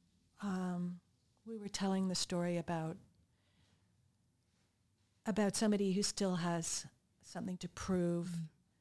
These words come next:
Speaker 1: is still in dialogue with the past, and, you know, who's being called to revenge <laughs> or to redeem something. So I think it probably all came out of the themes we were looking at in terms of,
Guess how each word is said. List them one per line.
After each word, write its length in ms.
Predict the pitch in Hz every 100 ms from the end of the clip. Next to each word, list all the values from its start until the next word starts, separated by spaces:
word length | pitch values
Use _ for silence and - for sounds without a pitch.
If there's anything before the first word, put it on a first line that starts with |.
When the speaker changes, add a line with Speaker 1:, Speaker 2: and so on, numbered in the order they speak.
| _ _ _
Speaker 1:
is 120 | 208 190
still 480 | - - 190 180 180
in 240 | 185 175
dialogue 720 | - 151 165 175 175 165 170 175
with 480 | 170 165 165 - _ _ _ _
the 60 |
past, 600 | 165 - 156 156 180 - 185
and, 340 | 170 175 170 - _ _ _ _ _ _ _ _
you 100 | 202
know, 140 | 180 170
who's 220 | 180 175
being 260 | - 175 160
called 420 | - - 175 175 -
to 360 | 180 170 165 - _ _ _ _ -
revenge 640 | 180 165 156 165 180 - - -
<laughs> 600 | 233 - 254 - 233 -
or 340 | 180 180 175 180 -
to 260 | - 185 170 185
redeem 600 | 180 190 180 170 180 175 - - _ _
something. 580 | - 190 - 185 180 185
So 340 | - 185 180 - - _ _ _ _
I 100 | 214
think 240 | 226 359 339
it 120 | 285
probably 340 | - 226 226
all 140 | 190 190
came 280 | - 196 185
out 160 | 185
of 120 | 185
the 80 | 170
themes 500 | 170 - 196 196 185
we 140 | 180 170
were 160 | 165
looking 340 | 165 175 196 175
at 240 | 160 151
in 100 | 165
terms 440 | - 175 170 170
of, 200 | 160 156